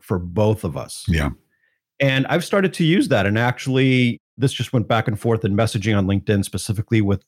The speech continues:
Speaker 1: you know, a person. There's so many of them, but I just, I finally, 'cause I, I, I ignore a lot of those requests, right? A lot of the, the folks about, "Oh, I'm gonna amplify your business. I'm gonna do, I'm gonna do that, da, da, da, da, da, da." And I just finally challenged and I said, "Look, what's, what's,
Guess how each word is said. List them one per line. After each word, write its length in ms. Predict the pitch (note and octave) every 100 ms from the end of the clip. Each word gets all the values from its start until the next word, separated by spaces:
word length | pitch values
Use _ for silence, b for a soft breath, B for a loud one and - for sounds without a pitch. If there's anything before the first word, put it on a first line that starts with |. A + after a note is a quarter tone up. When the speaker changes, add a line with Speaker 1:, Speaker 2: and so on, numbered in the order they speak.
| -
Speaker 1:
you 80 | F#2+
know, 280 | E2 F2 -
a 80 | G2+
person. 420 | F#2+ - G2 - F#2+
There's 180 | E2
so 120 | - F#2+
many 220 | F#2 F#2
of 140 | F2
them, 120 | F2 E2+
but 120 | F#2
I 100 | G2
just, 240 | A2+ - - B B B B B
I 80 | A#2
finally, 460 | A2 C#3 C#3+ C#3+ A#2+
'cause 120 | -
I, 140 | D#3+ - F#3+ B3+ - E3
I, 160 | G#3 -
I 100 | D3
ignore 280 | A#2+ A#2
a 60 | G#2
lot 180 | F#2 F2
of 80 | E2+
those 160 | E2
requests, 600 | D#2 - - - - - _
right? 260 | F2+ E2 - G2
A 40 |
lot 240 | G2+ A2
of 60 | A2
the, 260 | G#2 F2+ E2+
the 120 | E2+
folks 400 | - G2+ G2 -
about, 320 | E2+ E2+ E2
"Oh, 40 | G#2
I'm 180 | B2+ G#2
gonna 140 | F2+
amplify 500 | G#2+ G#2+ G#2 - G#2
your 140 | F#2 E2
business. 440 | G2+ B2+ B2+ A#2+
I'm 80 | G2
gonna 220 | F2 E2+
do, 240 | D#2+ F2+ B2
I'm 140 | A#2 G2+
gonna 160 | D#2+
do 120 | D2+ F#2+
that, 320 | A#2+ A#2+ E2+
da, 80 | F2+
da, 140 | A#2 A2+
da, 120 | -
da, 100 | F#2+
da, 140 | F2 E2+
da." 180 | A#2+ G2+ - B B B B _ _ -
And 120 | F#3+
I 60 | G#3+
just 120 | -
finally 240 | G3 F#3+ D3
challenged 540 | - E3 D4+ - -
and 80 | G#2+
I 40 |
said, 260 | A2+ A#2+ A2+
"Look, 180 | C3 -
what's, 280 | C3+ - -
what's, 680 | C3 C#3 - - - -